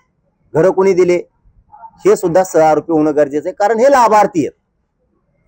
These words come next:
कुणी चोऱ्या करायचे, हे चोट्टे चाट्टे आहेत, हे एकमेकाला देत असतील पैसे, म्हणून ही लाभार्थी टोळी. आणि या टोळीमुळे इतके वाईट दिवस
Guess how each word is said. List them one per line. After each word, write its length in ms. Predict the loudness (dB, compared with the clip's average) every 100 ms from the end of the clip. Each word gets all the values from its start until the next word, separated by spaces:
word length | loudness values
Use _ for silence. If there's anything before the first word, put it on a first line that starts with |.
| _ -2
कुणी 140 | -2
चोऱ्या 320 | 0 2 2
करायचे, 420 | 2 0 0 2
हे 100 | 0
चोट्टे 340 | 0 -4 -2 -2
चाट्टे 300 | -2 -2 -2
आहेत, 300 | 0 -2 -6 _ _ -2
हे 100 | -2
एकमेकाला 420 | 0 0 -2 -2
देत 180 | -2 -2
असतील 240 | -4 -4
पैसे, 300 | -2 -4 -6 -14 _ _ _ _ _ -4
म्हणून 200 | 0 2
ही 240 | 0 0
लाभार्थी 380 | -2 0 -2 -2
टोळी. 280 | -2 0 2
आणि 400 | -2 -6 -8 -4
या 120 | -4
टोळीमुळे 560 | -4 -4 -2 -2 -2 -6
इतके 440 | -6 -6 -6 -6
वाईट 260 | -4 -2 -2
दिवस 240 | -4 -6